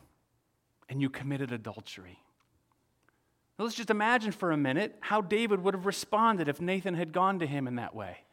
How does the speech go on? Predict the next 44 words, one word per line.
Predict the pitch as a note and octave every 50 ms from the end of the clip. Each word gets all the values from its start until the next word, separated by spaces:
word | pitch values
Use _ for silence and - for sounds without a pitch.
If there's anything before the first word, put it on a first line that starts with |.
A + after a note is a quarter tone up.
| _ - - -
"I | - D3+ E3
know | D#3+ E3 F#3 G3
what | G3+ G3+ G3 - -
you | F#3+ E3+
did." | C#3+ C#3+ D3 C3 A2+
If | A#2
he | G3 G3
just | F3 A3 G#3+ -
presented | - G#3+ F#3+ D#3+ F3 F#3+ G3+ G#3 F3
the | D#3+
facts | D#3 - - - F3 E3+ D3+ A#2+ - - - -
like | C#3+ - -
a | C#3+
lawyer. | C#3 C#3 C#3 C3+ C3+ B2+ A2 G2 - - _ _ _ _ _ _ _ - - - - _
You | - F3+
know | A3 B3+
what? | A#3+ G3 D3+ D3+
We | D#3+ G#3+ B3+ C4+
actually | D#4 B3 - - G3 D#3+
know | D#3 F3+ F#3 F3
exactly | E3+ D#3 E3+ F#3 G3 G3+ - F3
what | C#3+ B2+ G#2+ A2
David | A2+ G#2+ G#2+ G2 G2 G2
would | F#2+ F#2
have | F2+ F2 G2+
done. | G2+ F2 E2+ F#2 - _ _ _ _ - - - _ -
David | G3 G#3 G#3 G#3 G3
would | G3 F#3
have | E3+
said, | - - F#3+ F3+ D#3+ C3 - - - - _
"Murdered | - B2 D3 A#3+ E4+ F4+ E4
a |
man? | E3+ C3 A#2 - F2+
I | A#2
didn't | C#3 A#3 C#4+ D#4+ C4
murder | C#3 A#2 A2 G#2
a | G2
man. | G2 F#2+ F#2+ A#2 E3+ G#3 - _ _ _ _ _ _ _ _ _ _ _ _ _ _ _
The | D3
sword | C#3+ - - G#3 G#3 A3 A3 G#3+ F3+
devours | F3+ F#3+ G3 G3 G3+ G#3 G#3 G#3 G#3 G#3 G3 - - - - - - - - _ _ _ _ _ _ _ _
now | E3+ F3+ F#3 G3+
one | G3 F3+ F#3 G#3 B3+ C#4+ B3
and | D3+ C#3 C3+ C#3